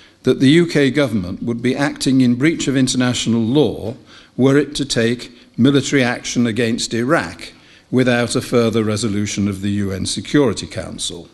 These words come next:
The case was argued and decided about four months before the Iraq War. Uh, Lord Justice Simon Brown, who was the senior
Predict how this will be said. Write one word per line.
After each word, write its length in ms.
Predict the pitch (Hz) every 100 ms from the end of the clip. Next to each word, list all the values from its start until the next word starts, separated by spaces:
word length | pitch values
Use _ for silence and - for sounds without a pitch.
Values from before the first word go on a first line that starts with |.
| _ _ - - _
The 100 | -
case 340 | - 113 98 -
was 120 | 101
argued 440 | 95 92 90 90
and 120 | 92
decided 560 | 90 92 92 90 90 92
about 360 | 95 98 98 -
four 240 | 101 92
months 400 | 107 95 82 -
before 420 | - - 101 82
the 200 | 95 98 -
Iraq 340 | - 110 90 92 -
War. 300 | 101 85 - - _ _ _ _ _ _ _ _ _ _ - - _
Uh, 60 | -
Lord 260 | 139 170 190
Justice 360 | 185 - 147
Simon 440 | - 139 135 120 113
Brown, 480 | 127 143 98 95 98
who 100 | 104
was 340 | 104 98 -
the 180 | 104 98 -
senior 460 | - 120 117 101